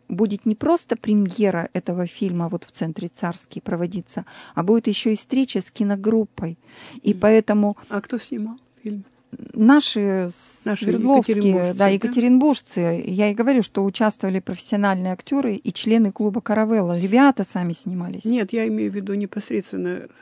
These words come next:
Speaker 2: кто снимал, кто режиссер. Но пока еще не будем про это
Speaker 1: Мгм.
Speaker 2: говорить.
Speaker 1: Да, вот
Speaker 2: Все это
Speaker 1: на
Speaker 2: выяснится на
Speaker 1: премьере,
Speaker 2: встрече.
Speaker 1: да, это
Speaker 2: Мгм.
Speaker 1: все можно будет узнать. Это
Speaker 2: Мгм.
Speaker 1: два-,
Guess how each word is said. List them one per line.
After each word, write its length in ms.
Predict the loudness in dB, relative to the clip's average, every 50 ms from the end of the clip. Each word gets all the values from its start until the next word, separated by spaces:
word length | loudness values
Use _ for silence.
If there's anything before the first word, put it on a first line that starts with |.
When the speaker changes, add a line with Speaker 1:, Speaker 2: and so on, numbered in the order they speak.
| -20 _ -20 -20 -20 _
Speaker 2:
кто 140 | -6 -4 -4
снимал, 440 | -4 -4 -4 -4 -2 -2 -2 -2
кто 140 | -2 -4 -4
режиссер. 640 | -4 -4 -4 -4 -6 -8 -6 -6 -4 -4 -4 -4 -6 -8
Но 160 | -8 -8 -8
пока 280 | -8 -10 -12 -8 -8 -8
еще 380 | -8 -8 -10 -10 -8 -8 -8 -10 -14 -20 -20 _ _
не 540 | -18 -16 -14 -12 -12 -12 -12 -10 -8 -8 -6
будем 300 | -6 -8 -8 -10 -10 -12
про 160 | -10 -8 -8
это 100 | -4 -2 -2
Speaker 1:
Мгм. 40 | -2
Speaker 2:
говорить. 440 | 0 2 2 4 4 4 4 4 6
Speaker 1:
Да, 300 | 6 6 6 4 2 0
вот 180 | 2 0 0 0
Speaker 2:
Все 120 | 2 2
это 60 | 4 6
Speaker 1:
на 200 | 6 8 6 6
Speaker 2:
выяснится 460 | 2 0 0 0 0 0 2 2 0
на 100 | 0 0
Speaker 1:
премьере, 340 | 0 4 4 6 6 6 4
Speaker 2:
встрече. 140 | 4 2 0
Speaker 1:
да, 260 | 0 2 2 2 2
это 160 | 0 0 -4
Speaker 2:
Мгм. 60 | -4 -4
Speaker 1:
все 140 | -2 -2 0
можно 260 | 0 -2 -2 -4 -6
будет 220 | -6 -6 -6 -6 -6
узнать. 380 | -2 2 4 4 4 2 0
Это 240 | -4 -2 0 -2 -2 -2
Speaker 2:
Мгм. 440 | -4 -4 -4 -4 -6 -6 -6 -4 -4
Speaker 1:
два-, 140 | -2 -4 -4